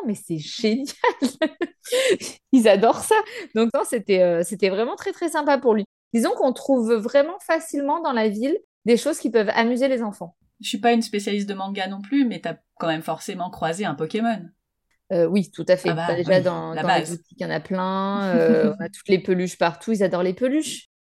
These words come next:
Speaker 1: Je pensais même ce qu'on prend à manger. Alors, je suis pas fan de ce genre de choses, mais, euh, mais ils font des barbapapas de toutes les couleurs immenses. Euh, vraiment, tout est un peu extravagant. Donc, pour les enfants, c'est très marrant, en fait.
Speaker 2: Bah oui, forcément.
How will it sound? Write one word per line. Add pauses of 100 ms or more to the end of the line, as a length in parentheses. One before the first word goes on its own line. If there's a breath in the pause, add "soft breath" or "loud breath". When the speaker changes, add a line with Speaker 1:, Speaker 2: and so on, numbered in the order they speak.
(220)
Speaker 1:
Je
pensais
même
ce
qu'on
prend
à
manger. (120)
Alors,
je
suis
pas
fan
de
ce
genre
de
choses,
mais,
euh, (400)
mais
ils
font
des
barbapapas
de
toutes
les
couleurs
immenses.
Euh,
vraiment,
tout
est
un
peu
extravagant.
Donc,
pour
les
enfants,
c'est
très
marrant,
en
fait. (260)
Speaker 2:
Bah
oui,
forcément.